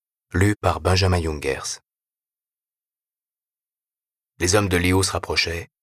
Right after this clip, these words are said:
Leurs cris étaient de plus en plus sonores. À mes côtés,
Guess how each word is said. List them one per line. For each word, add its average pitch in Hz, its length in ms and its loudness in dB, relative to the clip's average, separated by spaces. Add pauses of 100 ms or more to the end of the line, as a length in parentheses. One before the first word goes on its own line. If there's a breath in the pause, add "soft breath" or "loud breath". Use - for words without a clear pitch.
(680)
Leurs 95 220 0
cris 120 260 2
étaient 95 160 -4
de 92 80 -2
plus 107 300 -2
en 90 60 -4
plus 92 120 -6
sonores. - 480 -6 (1200)
À 98 60 0
mes 110 120 4
côtés, 123 380 2